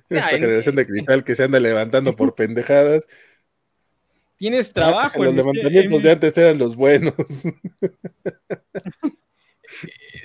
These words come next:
Speaker 1: Te quejas por tu trabajo en la hacienda nequenera cuando tienes trabajo. En mis tiempos tenías que rogar que te esclavizaran.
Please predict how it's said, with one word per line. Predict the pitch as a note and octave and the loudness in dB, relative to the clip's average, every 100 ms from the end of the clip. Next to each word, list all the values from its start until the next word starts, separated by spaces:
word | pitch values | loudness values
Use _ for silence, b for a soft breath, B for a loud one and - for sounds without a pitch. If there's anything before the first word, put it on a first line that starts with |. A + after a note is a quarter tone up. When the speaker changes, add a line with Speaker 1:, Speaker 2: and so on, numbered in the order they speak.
| D#3 - | -8 -4
Speaker 1:
Te | F3+ | -4
quejas | A#3 A#3 B3 | -2 -2 -4
por | F3+ E3 | -6 -8
tu | E3 F3 - | -8 -8 -4
trabajo | E3+ G3 G3 | -2 -2 -4
en | G3+ | -6
la | E3+ | -6
hacienda | G3+ G#3+ | -6 -8
nequenera | G3+ E3+ D#3 E3 A3+ G#3+ | -8 -8 -8 -6 -8 -8
cuando | D#3 D3 | -10 -8
tienes | G3+ A#3 - | -8 -8 -6
trabajo. | D#3 F#3 D#4 B3 | -4 -4 -4 -6
En | F3+ | -8
mis | E3 | -8
tiempos | A3 A3+ - | -8 -10 -10
tenías | F#3+ G#3 | -8 -8
que | - | -6
rogar | G3+ F3+ F3 G3+ | -4 -2 -4 -6
que | F#3 | -10
te | |
esclavizaran. | F3 E3 D3 D3 G3 B3+ G3+ | -10 -8 -8 -8 -8 -8 -10